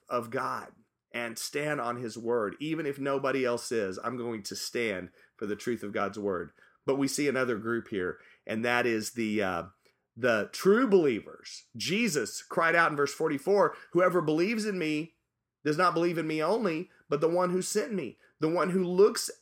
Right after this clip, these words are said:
at me is seeing the one who sent me. I have come into the world as a light so that no one who believes in me should stay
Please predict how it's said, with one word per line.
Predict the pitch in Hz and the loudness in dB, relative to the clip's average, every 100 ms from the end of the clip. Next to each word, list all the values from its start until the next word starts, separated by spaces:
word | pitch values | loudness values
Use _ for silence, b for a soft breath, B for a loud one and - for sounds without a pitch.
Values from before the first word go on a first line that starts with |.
| - | 2
at | 202 285 175 | 4 4 2
me | 151 143 196 _ | -4 -4 -6 _
is | - 160 | -2 -2
seeing | - - 262 254 196 170 | -2 -2 0 0 0 2
the | 160 | 2
one | 170 156 160 165 b b | 2 2 0 -6 b b
who | 190 190 | -2 0
sent | - 311 240 | 2 2 2
me. | 143 95 b b b | -6 -6 b b b
I | 151 | 0
have | 175 170 | 0 0
come | 202 214 | 0 2
into | 220 208 | 2 2
the | |
world | 190 190 175 | 2 2 0
as | 180 | -2
a | |
light | 165 117 110 104 | 0 0 0 -4
so | - | -4
that | 127 120 | -4 -4
no | 139 160 175 | -2 2 2
one | 170 156 156 147 | 2 2 0 -4
who | 143 | -4
believes | 123 117 120 120 | -2 -2 -2 -4
in | 110 | -6
me | 104 92 | -6 -6
should | - 95 | -8 -8
stay | - - 110 101 98 | -8 -4 -2 0 -2